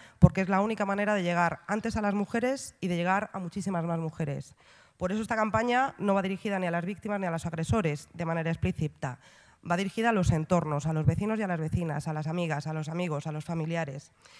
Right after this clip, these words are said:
Es importantísimo que todas las personas que conocen, que sepan o que intuyan que está habiendo un problema de denuncia machista se movilicen y participen en estas campañas. Por eso vamos a,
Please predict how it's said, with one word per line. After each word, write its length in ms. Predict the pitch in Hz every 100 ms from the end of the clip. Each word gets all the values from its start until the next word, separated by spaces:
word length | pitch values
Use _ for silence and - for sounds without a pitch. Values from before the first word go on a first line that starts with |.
| - -
Es 140 | 202 214
importantísimo 920 | 202 202 196 196 240 233 226 220 254
que 80 | 190
todas 220 | 185 202
las 100 | 196
personas 520 | 190 - 202 175 165
que 120 | 170
conocen, 460 | 170 175 202 185 170
que 120 | 170
sepan 340 | 196 190 165
o 40 | 160
que 80 | 175
intuyan 380 | 165 208 175
que 60 | 165
está 140 | 170
habiendo 200 | 180 175
un 40 | 165
problema 340 | 170 170 175
de 60 | 170
denuncia 280 | 170 170 175
machista 540 | 170 208 - 196 - - - - -
se 120 | -
movilicen 460 | 208 196 208 196 196
y 60 |
participen 760 | 175 170 175 - 190 185 190 185 - -
en 160 | 165 160
estas 260 | 160 165
campañas. 640 | - 143 139 127 123 139 - _ _ _ _ _ - -
Por 140 | 175
eso 100 | 180
vamos 220 | 202 220
a, 180 | 202 208